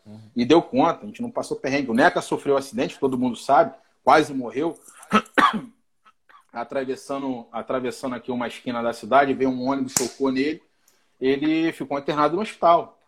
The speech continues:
Speaker 2: não foi pra, pra, pra hospital público. Ele ficou quinze dias internado no, no nosso J K aqui. Então, a gente, eu vi, é, a mudança acontecer na cidade, o retorno acontecer na cidade, e, e aquilo me encantou.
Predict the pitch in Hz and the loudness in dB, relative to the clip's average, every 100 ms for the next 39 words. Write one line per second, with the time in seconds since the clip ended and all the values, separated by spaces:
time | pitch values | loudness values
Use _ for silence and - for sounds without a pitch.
0 | - 123 120 - 151 131 110 104 - 107 | -16 -12 -6 -4 -2 -2 -4 -8 -12 -14
1 | 101 _ - 101 - - - 113 - 113 | -14 _ -20 -20 -20 -20 -2 -2 0 -2
2 | 98 - _ _ _ _ - 110 110 127 | -2 -10 _ _ _ _ -6 -6 -4 2
3 | 131 131 135 143 135 143 160 170 151 151 | 4 6 4 4 2 0 2 2 4 2
4 | 165 175 170 165 156 160 - 170 170 185 | 2 -2 0 0 2 0 2 0 0 0
5 | 196 220 - - _ _ _ _ - 151 | 0 0 -4 -8 _ _ _ _ -12 2
6 | 196 226 220 233 185 202 135 180 233 151 | 6 8 6 8 8 6 0 -2 2 0
7 | - _ 110 110 107 104 - - - _ | -2 _ -14 -10 -10 -10 -16 -20 -20 _
8 | _ _ _ _ _ _ 143 147 135 147 | _ _ _ _ _ _ 2 4 4 4
9 | 185 156 - 139 127 - 120 - 101 135 | 0 -2 -10 -10 -10 -10 -12 -10 0 2
10 | 175 120 120 127 - 139 139 135 135 - | 2 -2 -4 -4 -4 -6 -4 -8 -10 -12
11 | 117 - 101 131 165 165 160 - 156 - | -14 -10 2 4 4 2 -4 -6 -10 -4
12 | 175 190 196 226 226 320 | -4 -4 -4 -6 -4 -6